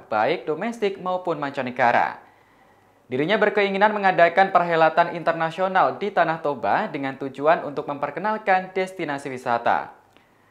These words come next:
Oleh karena itu, Luhut mencoba membujuk Jokowi agar tanah kelahirannya diberikan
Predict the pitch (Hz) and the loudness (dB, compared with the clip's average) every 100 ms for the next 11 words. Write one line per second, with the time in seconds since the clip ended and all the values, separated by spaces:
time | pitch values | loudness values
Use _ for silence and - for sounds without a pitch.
0 | _ _ - 139 190 196 208 208 226 220 | _ _ 0 4 6 4 4 2 2 4
1 | 214 196 190 175 185 190 185 165 160 160 | 0 -2 2 4 4 4 0 -4 -6 -4
2 | 165 156 175 190 185 139 127 131 170 185 | -2 0 2 0 0 0 0 0 0 2
3 | 185 156 156 156 139 143 143 139 170 160 | 2 0 0 -2 -2 0 0 0 -4 -4
4 | 143 143 139 | -4 -2 -2